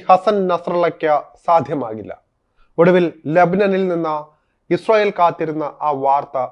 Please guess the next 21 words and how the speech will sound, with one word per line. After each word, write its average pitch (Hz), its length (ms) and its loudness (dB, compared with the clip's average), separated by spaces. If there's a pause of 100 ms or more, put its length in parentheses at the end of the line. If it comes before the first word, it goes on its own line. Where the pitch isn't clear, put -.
എത്തുകയാണ്. 110 520 -12 (800)
ഇപ്പോൾ 185 500 2
അവരുടെ 175 320 2
ഹിറ്റ് 196 140 -2
ലിസ്റ്റിലെ 196 420 -2
ഏറ്റവും 185 680 -4
മോസ്റ്റ് 185 300 -4
വാണ്ടഡ് 175 460 0
നേതാവായ 151 580 0 (160)
ഹിസ്ബുള്ള 170 400 -4
നേതാവ് 143 400 -4 (560)
സയ്യിദ് 180 260 4 (120)
ഹസൻ 170 380 -4
നസ്രള്ള 156 800 -4
കൊല്ലപ്പെട്ടതായി 156 800 -2 (160)
ഇസ്രായേൽ 160 380 -4
പ്രതിരോധ 151 520 -6
സേനയായ 143 680 -8 (520)
ഐ 202 160 6
ഡി 202 100 2
എഫ് 170 320 0